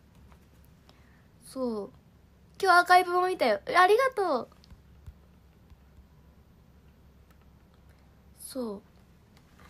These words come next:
前髪切りました。パッツン。今日はちょっと重-、重め。めっちゃ重いね、こう考えたら。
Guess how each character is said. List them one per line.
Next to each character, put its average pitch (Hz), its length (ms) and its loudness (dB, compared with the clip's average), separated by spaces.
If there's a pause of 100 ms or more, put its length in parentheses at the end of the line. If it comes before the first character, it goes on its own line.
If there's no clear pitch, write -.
(260)
前 269 240 0
髪 277 240 2
切 240 160 -4
り 254 120 0
ま 269 180 0
し - 80 -14
た。 190 240 0 (420)
パ 254 120 6
ッ 254 140 -2
ツ 349 100 -8
ン。 320 40 -2
今 202 160 -4 (340)
日 427 100 -2
は 285 140 8
ち 294 120 -4
ょ - 20 -6
っ - 20 -20
と 226 160 2
重-、 254 320 -2
重 247 180 -2
め。 269 260 2 (200)
め 277 120 4
っ 285 60 0
ち 415 80 4
ゃ 453 40 10
重 - 160 10
い 320 60 4
ね、 277 100 6
こ 294 160 -4
う 285 60 -8
考 285 180 -4 (100)
え 247 60 -4
た 214 100 -8
ら。 196 80 -8